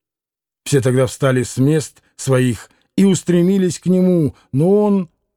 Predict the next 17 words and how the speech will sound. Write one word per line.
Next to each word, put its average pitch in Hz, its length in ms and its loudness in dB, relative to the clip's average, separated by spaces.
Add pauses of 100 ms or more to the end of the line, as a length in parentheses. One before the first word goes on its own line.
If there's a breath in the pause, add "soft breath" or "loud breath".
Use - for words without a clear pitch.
хоть - 220 0
и 175 60 -2
страдающий, 135 1200 -4 (260)
но 160 160 2
всё - 240 -2
ещё 185 380 -2
с - 100 -8
улыбкой 170 520 0
взирая 156 520 0
на 147 140 0
них, 139 280 0 (480 soft breath)
тихо 190 380 2
опустился 165 720 -2
с - 80 -10
кресел 170 500 0
на 160 360 2
пол 190 300 -2